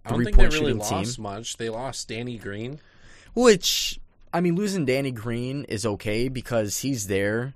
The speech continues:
Speaker 2: for situa-, he's a situational player. You're there.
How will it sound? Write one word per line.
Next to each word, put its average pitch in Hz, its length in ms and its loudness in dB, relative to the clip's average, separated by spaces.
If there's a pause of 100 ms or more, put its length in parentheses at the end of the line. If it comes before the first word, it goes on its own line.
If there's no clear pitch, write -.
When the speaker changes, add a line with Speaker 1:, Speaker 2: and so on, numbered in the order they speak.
(220)
Speaker 2:
for - 140 -4
situa-, 127 600 -2
he's 120 160 -4 (120)
a 139 40 -4
situational 101 480 -6
player. 82 280 -6
You're 107 200 -6
there. 117 460 -4